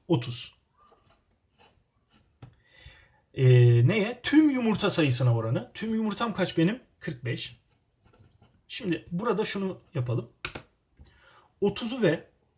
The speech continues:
kırk beşi on beşe bölsek. Her ikisi de on beşe bölünür mü? Evet, bölünür.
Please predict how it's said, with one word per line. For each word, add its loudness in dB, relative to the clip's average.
kırk -14
beşi -2
on -2
beşe -2
bölsek. -4
Her -10
ikisi -8
de 2
on -2
beşe -4
bölünür 2
mü? -4
Evet, -4
bölünür. 0